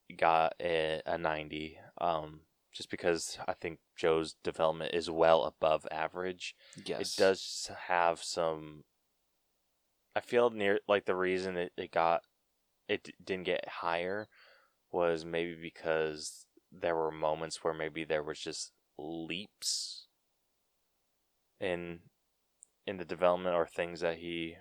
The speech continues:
Speaker 1: chose to do.
Speaker 2: Mm-hmm.
Speaker 1: So, but, I mean, that being said, it's, it wasn't bad at all. It, it was fairly amazing.
Speaker 2: No, I, I absolutely agree.
Speaker 1: Yeah, so next up we got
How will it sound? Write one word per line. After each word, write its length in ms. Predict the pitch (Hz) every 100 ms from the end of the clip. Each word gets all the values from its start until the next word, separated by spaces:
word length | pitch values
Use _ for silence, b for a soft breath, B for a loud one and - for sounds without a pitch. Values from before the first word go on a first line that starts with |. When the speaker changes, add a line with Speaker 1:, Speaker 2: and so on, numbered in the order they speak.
| - -
Speaker 1:
chose 300 | - 87 -
to 120 | 82
do. 360 | 80 82 87 92 _ _ _ 90
Speaker 2:
Mm-hmm. 220 | 87 85 _ _ _
Speaker 1:
So, 380 | - - 156 151 _ _ _ _ _ _ _ _ _ _ _ -
but, 180 | 82 - -
I 40 |
mean, 240 | 90 82 - _ _ _ _ _ _ _ _ _ _ 101
that 240 | 135 131
being 180 | 107 90
said, 280 | - 80 80
it's, 180 | - -
it 140 | 98
wasn't 380 | 87 85 82 80
bad 240 | 80 78
at 100 | 76
all. 280 | 69 78 - 90
It, 160 | - -
it 80 | 87
was 280 | 82 - - _ _ _ _ _ _ _ -
fairly 920 | - - - - 95 90 80 78 78 _ _ _ _ _ 87
amazing. 520 | 85 - - - - - -
Speaker 2:
No, 180 | 92 -
I, 140 | 85 -
I 200 | 82 85
absolutely 400 | - - 82 82
agree. 260 | 87 87 - _ _ _ _ _ _ _ _ _ _ _ _ _ _ -
Speaker 1:
Yeah, 240 | 95 76 -
so 580 | - 98 95 95 95 95
next 440 | 95 110 - 127
up 140 | 117
we 160 | 120 101
got 1000 | - 95 98 101 101 101 98 - -